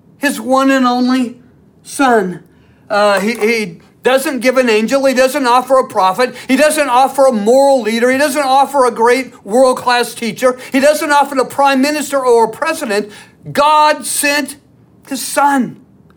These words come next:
to be a sacrifice for our sin, to take our place, to bear our punishment, to absorb within himself all the consequences of everything we've ever done wrong.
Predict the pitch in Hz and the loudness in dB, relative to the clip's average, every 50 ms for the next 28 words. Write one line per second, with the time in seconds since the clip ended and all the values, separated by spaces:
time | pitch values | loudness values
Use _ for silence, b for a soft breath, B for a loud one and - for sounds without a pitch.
0 | B B B B B B - 262 180 165 - 294 311 311 311 311 311 - - 247 | B B B B B B -4 -4 -4 -2 -2 -2 0 0 0 -2 -4 -6 -4 -2
1 | 254 262 254 254 247 247 247 - _ _ _ _ - - - - - - 320 320 | 2 2 4 2 2 -2 -8 -14 _ _ _ _ -16 -14 -12 -10 -4 -2 0 0
2 | 320 - - - 226 - - - 151 139 139 131 - - - - - - _ _ | 0 0 -2 -8 -10 -8 -6 -6 -6 -6 -6 -10 -14 -16 -18 -18 -18 -20 _ _
3 | _ _ _ _ _ _ _ _ - - 302 302 302 - 262 269 254 226 - - | _ _ _ _ _ _ _ _ -4 0 2 2 2 2 2 0 0 0 -4 -6
4 | - 247 220 170 151 156 151 B B B B B B - 277 - 277 277 302 330 | -6 -6 -6 -6 -10 -14 -18 B B B B B B -6 -6 -4 -2 -2 -2 0
5 | 311 - 294 - - 254 277 285 285 269 - - - 254 240 226 208 214 - 220 | 0 -4 -4 -4 0 2 4 4 4 2 0 -4 -6 -4 -2 -2 -2 -2 -2 -6
6 | 202 165 156 302 311 320 320 320 294 277 269 262 254 - - - 254 247 240 240 | -6 -4 0 0 0 2 2 2 2 2 2 2 0 -2 -4 -6 -4 -4 -4 -4
7 | 226 233 - 185 180 165 B B B B B - 285 294 269 202 185 170 254 311 | -6 -8 -8 -8 -10 -10 B B B B B 0 0 0 0 0 -4 -2 -2 0
8 | 330 359 359 349 339 320 330 320 320 302 294 277 262 - - 277 262 233 - - | 2 2 0 0 -2 -4 -4 -2 -2 -2 0 -2 -2 0 0 0 0 0 0 -4
9 | - - - - - 294 320 330 339 330 320 - - - 294 302 311 285 - 285 | -10 -18 -12 -2 2 4 4 4 2 0 -2 -4 -4 -4 -2 -2 -2 -2 -4 -8
10 | 269 - - 240 214 202 - - 185 170 160 214 208 208 - 294 339 349 359 359 | -10 -8 -4 -4 -4 -4 -4 -6 -8 -2 -2 -2 -2 -2 -2 -2 -2 0 0 -2
11 | - - 320 330 302 277 277 277 269 262 - 277 294 311 311 311 294 226 269 262 | -2 -2 -4 -4 -2 0 0 0 0 -2 -2 -2 -2 0 0 -2 -2 0 0 0
12 | 254 233 226 214 214 214 214 214 190 170 160 - | 0 0 0 2 4 4 4 2 0 -4 -8 -18